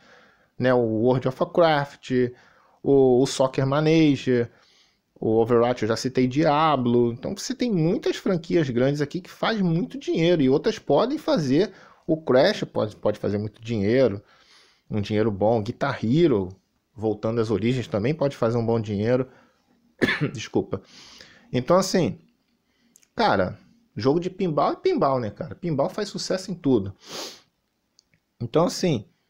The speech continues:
cara, é uma compra, assim, que, e fora que eu tô sentindo falta de algumas coisas aqui. Tony Hawk é uma franquia cara de se manter, o nome, né, e tal, a licença, mas,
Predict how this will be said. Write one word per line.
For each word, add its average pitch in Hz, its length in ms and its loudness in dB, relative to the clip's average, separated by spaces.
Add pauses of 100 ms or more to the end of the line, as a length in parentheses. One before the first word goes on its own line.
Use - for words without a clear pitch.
(840)
cara, - 480 -2
é 101 220 0
uma 160 260 0
compra, 156 380 0
assim, 139 420 -2
que, 165 200 -6
e 185 140 0
fora 156 380 2
que - 80 -8
eu 262 60 -4
tô - 100 -8
sentindo 262 400 -6
falta 147 340 -2
de 226 80 -4
algumas 131 440 -4
coisas 147 340 -2
aqui. 180 480 -2 (640)
Tony 196 240 2
Hawk 151 460 0
é 95 60 -4
uma 107 140 -8
franquia 120 380 -4
cara 131 380 0
de 139 100 -8
se - 100 -8
manter, 120 520 -2
o 107 100 2
nome, 104 400 -2
né, 92 140 -6
e - 40 -12
tal, 107 360 -4
a - 20 -2
licença, 104 580 -8
mas, 82 300 -8